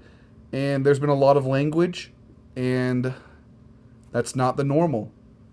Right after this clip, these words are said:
Um, I have nephews,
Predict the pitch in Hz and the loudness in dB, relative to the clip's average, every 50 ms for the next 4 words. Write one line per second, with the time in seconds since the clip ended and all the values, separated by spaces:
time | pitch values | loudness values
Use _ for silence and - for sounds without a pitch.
0 | - - - - - - - - - - - - - - 127 123 123 123 120 120 | -20 -20 -20 -20 -20 -20 -20 -20 -20 -20 -20 -20 -14 -10 -6 -4 -4 -2 -2 -4
1 | 120 117 117 120 123 - - - 135 143 143 135 123 127 131 135 135 - - 170 | -4 -4 -6 -8 -10 -12 -8 -4 2 4 4 4 4 2 -2 -2 -2 -4 -4 -4
2 | 175 185 185 - - | -4 -4 -6 -10 -16